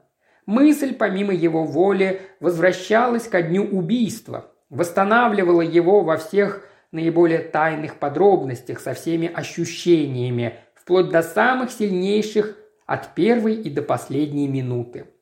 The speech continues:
В то утро, в утро ужасного дня, он, помнится, чувствовал, вставая,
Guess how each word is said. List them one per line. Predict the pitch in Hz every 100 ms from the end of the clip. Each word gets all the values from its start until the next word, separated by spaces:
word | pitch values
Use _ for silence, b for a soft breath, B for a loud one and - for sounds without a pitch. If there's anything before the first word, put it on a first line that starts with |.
| _ _ _ _ _ _
В | _
то | - 220
утро, | - 285 302 - - 110 - B
в | 147 - -
утро | 285 254 - -
ужасного | 160 180 165 - 131
дня, | 123 143 214 208
он, | 175 180 180
помнится, | 180 180 175 175
чувствовал, | - 277 285 - - 143 139
вставая, | - - 156 151 147 139 -